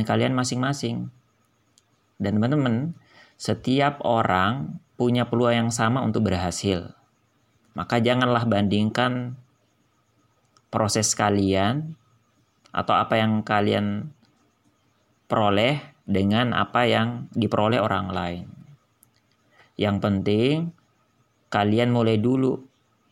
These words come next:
dan kemudian konsisten dan istiqomah dalam berusaha. Sebagaimana perkataan sebagian orang bijak,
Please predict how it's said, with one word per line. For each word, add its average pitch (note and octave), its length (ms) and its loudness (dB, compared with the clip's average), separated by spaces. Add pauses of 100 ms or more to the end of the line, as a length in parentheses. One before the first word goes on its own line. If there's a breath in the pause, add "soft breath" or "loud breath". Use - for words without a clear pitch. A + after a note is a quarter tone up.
(280)
dan G2+ 240 0
kemudian G#2+ 560 0
konsisten A#2+ 880 -2
dan G2 160 2
istiqomah G2 960 -4
dalam F#2+ 320 0
berusaha. G2+ 640 -2 (1800)
Sebagaimana A2 560 0
perkataan B2 480 0
sebagian A#2 400 2
orang G#2+ 320 2
bijak, G#2+ 480 -2